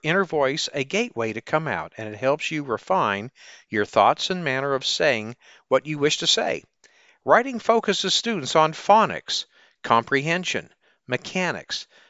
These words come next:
developing their voice or perspective, and communicating this perspective to others. Gone are the days of diagramming sentences. Balanced literacy focuses on developing the many skills that good readers and writers possess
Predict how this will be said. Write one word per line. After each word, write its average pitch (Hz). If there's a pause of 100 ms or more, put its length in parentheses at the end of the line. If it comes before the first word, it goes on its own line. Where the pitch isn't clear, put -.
(100)
developing 165
their 170
voice 143
or 135
perspective, -
and 170
communicating 175 (160)
this 117
perspective 113 (240)
to 151
others. 127 (560)
Gone 233
are 180
the 160
days 127
of 123
diagramming 110 (120)
sentences. - (1200)
Balanced 185
literacy 156
focuses 170
on 131
developing 151
the 120
many 247
skills 143
that 127
good 220
readers 147
and 165
writers 117
possess 110